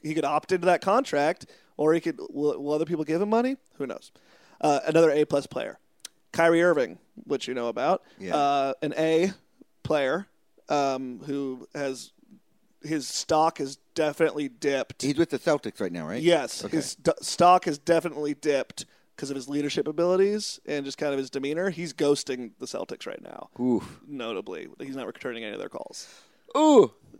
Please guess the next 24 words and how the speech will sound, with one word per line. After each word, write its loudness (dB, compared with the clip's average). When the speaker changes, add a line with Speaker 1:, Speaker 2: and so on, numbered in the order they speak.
Speaker 1:
'Cause -8
he's -12
like, -14
"So -6
I'm -8
outta -12
here." -16
Speaker 2:
Ouch. 6
Speaker 1:
And -6
apparently 2
he 0
was 0
trying -2
to -2
recruit -6
Kevin -4
Durant -6
to -18
the -8
Nets -12
before -10
this -12
all -10
happened. -18